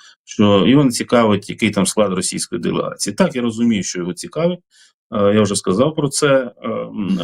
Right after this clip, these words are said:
Speaker 1: а європейці, так, європейці мають сьогодні голос заявити, що санкції мають бути.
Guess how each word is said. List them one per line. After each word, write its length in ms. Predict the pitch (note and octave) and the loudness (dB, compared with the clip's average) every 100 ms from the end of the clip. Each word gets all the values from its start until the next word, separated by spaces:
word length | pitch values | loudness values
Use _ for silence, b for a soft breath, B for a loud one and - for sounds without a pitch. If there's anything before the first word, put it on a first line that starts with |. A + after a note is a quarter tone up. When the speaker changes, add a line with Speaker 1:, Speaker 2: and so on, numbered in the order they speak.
| - | -4
Speaker 1:
а 100 | A#2 | -2
європейці, 600 | C#3 C3+ B2+ E3 F3 E3+ | 2 2 2 2 0 -6
так, 300 | D3+ A#2 - | -2 -2 -2
європейці 540 | G#2+ A#2 A2+ D3 D3 C3 - | -4 -4 -4 -6 -6 -8 -2
мають 320 | A2 A#2+ A#2 | 0 0 -2
сьогодні 520 | - - G3+ A2 E3+ | -6 -6 -4 -4 -2
голос 400 | G#2+ G#2+ A2+ A2 | -4 -4 -4 -4
заявити, 460 | A#2 B2 C#3 A#2+ - | -2 -2 -2 -6 -10
що 220 | - F#2+ - B B B | -12 -12 -14 B B B
санкції 560 | - B2+ B2 A#2+ G#2 | 0 2 2 -2 -6
мають 340 | G#2 G2+ G2 F#2 | -4 -4 -4 -6
бути. 360 | F#2 - - | -10 -10 -14